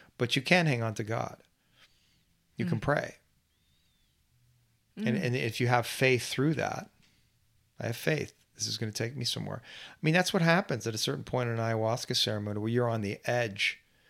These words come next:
Speaker 1: where you feel like you wanna com-, well, for me, I just speak for me, where I feel like I wanna run the hell out of there, or, or this whole thing seems demonic and I have no idea what's real, what's not.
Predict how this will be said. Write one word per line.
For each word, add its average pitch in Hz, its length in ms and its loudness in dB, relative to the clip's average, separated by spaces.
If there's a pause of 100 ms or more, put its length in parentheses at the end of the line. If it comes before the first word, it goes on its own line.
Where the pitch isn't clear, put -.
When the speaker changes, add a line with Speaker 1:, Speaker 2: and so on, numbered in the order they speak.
(440)
Speaker 1:
where 117 120 0
you 117 60 2
feel 127 220 0
like 117 180 0
you 113 60 -2
wanna 110 240 -4
com-, 98 260 -10
well, 95 140 -8
for - 220 -10
me, 110 320 0
I 110 40 -4
just 104 160 -6
speak - 240 -4
for - 160 -8
me, 113 160 -2
where 101 160 -4
I 104 40 -6
feel - 140 -4
like 113 120 -4
I 110 40 -2
wanna 107 320 -4 (1600)
run 123 260 4
the 123 80 2
hell 110 220 2
out 113 160 2
of 117 80 -2
there, 104 180 -2
or, 107 180 0
or 107 460 -2
this - 240 -2
whole 113 680 0 (220)
thing 120 440 0
seems 110 400 -2
demonic 113 760 0
and 110 140 -2
I 110 60 0
have 110 160 -2
no 113 300 0
idea 110 600 -2 (1040)
what's 117 360 0
real, 113 300 2
what's 107 300 -4
not. 107 420 -4